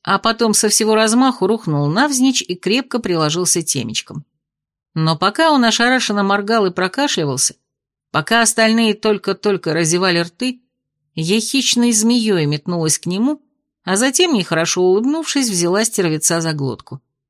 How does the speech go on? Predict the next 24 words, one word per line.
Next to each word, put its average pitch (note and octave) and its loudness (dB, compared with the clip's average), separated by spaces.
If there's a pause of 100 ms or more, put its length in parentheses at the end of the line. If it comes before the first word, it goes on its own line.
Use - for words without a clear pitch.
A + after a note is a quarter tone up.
(260)
"Ну, F#3 2
так A3 -2
что - 0
ты F#3+ -2
хотел E3+ 0
сказать? D3+ 0 (600)
Кто - 0
тут F3 -2
не F3+ 0
способен F3+ 2
выполнить E3+ 0
свою E3 2
угрозу?" D3+ 0 (1000)
Янок B3+ -2
сдавленно G#3 0
захрипел, F#3 -2
вцепившись F#3 -2
пальцами F3+ -2
в E3+ -4
мою F3+ 0
руку, D3 -6
но B3+ 0
куда D4 -2
там? C#3 -6